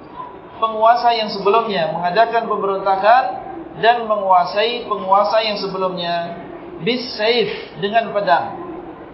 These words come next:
yaitu melakukan pemberontakan dengan senjata, hatta sara khalifah, sehingga dia menjadi seorang khalifah, yaitu menjadi seorang pemimpin negara,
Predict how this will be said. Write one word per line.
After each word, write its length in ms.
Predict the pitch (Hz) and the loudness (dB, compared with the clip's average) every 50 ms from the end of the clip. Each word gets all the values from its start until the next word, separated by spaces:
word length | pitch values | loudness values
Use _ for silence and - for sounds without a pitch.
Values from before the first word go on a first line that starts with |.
| - - - | -16 -14 -10
yaitu 200 | 160 160 165 208 202 196 190 180 175 180 175 - - | -10 -8 -6 -4 0 0 2 2 2 0 0 -2 -2
melakukan 560 | 185 185 175 175 208 240 240 226 220 214 190 196 | 0 2 2 4 2 2 2 4 2 2 0 -2
pemberontakan 640 | 190 185 180 175 175 185 247 214 - 233 233 220 196 | -4 -4 -4 -2 0 2 2 2 2 0 -2 -2 -2
dengan 280 | 208 208 208 208 202 190 | -4 -4 -4 -4 -4 -6
senjata, 640 | 185 196 185 185 202 202 196 202 185 - - - - - - - - - - - - - - - - - - - - - - - | -8 -6 -2 0 0 2 2 2 2 2 0 -2 -8 -12 -14 -16 -18 -20 -20 -20 -20 -20 -20 -20 -20 -20 -20 -20 -20 -20 -14 -2
hatta 560 | - 233 240 262 254 - - - 226 220 214 208 202 196 - | 2 4 4 4 4 0 -2 0 4 6 6 6 6 4 4
sara 420 | - 233 254 262 254 240 233 220 208 202 | 4 6 6 8 8 8 8 6 6 6
khalifah, 540 | 196 196 196 202 208 190 185 190 180 160 143 - - - - - - - - - - - - - - | 6 4 4 2 0 -2 0 0 0 0 0 -2 -6 -8 -10 -12 -12 -14 -14 -14 -14 -16 -16 -10 -4
sehingga 360 | - 208 226 233 240 262 254 | 0 0 0 2 0 0 0
dia 160 | 254 240 240 240 | 0 0 -2 -2
menjadi 320 | 220 208 196 208 214 220 | -2 -2 0 0 0 0
seorang 400 | 202 220 208 214 208 202 196 196 | 2 4 6 6 6 4 2 2
khalifah, 480 | 190 190 208 214 208 - 196 175 160 160 | 2 2 2 0 -2 0 2 0 0 0
yaitu 200 | 165 170 202 202 | -2 -6 -6 -6
menjadi 260 | 214 196 190 196 202 196 | -6 -2 -2 -2 -2 0
seorang 360 | 202 190 185 196 202 202 185 | 0 2 2 2 2 0 -2
pemimpin 640 | 190 190 190 202 202 180 196 214 233 240 226 - - - - - - - 180 | -4 -8 -6 -6 -6 -2 0 0 0 0 -2 -6 -10 -12 -14 -14 -12 -8 -6
negara, 600 | 190 190 196 208 214 208 196 - - - - | -2 2 4 4 6 6 6 4 4 0 -6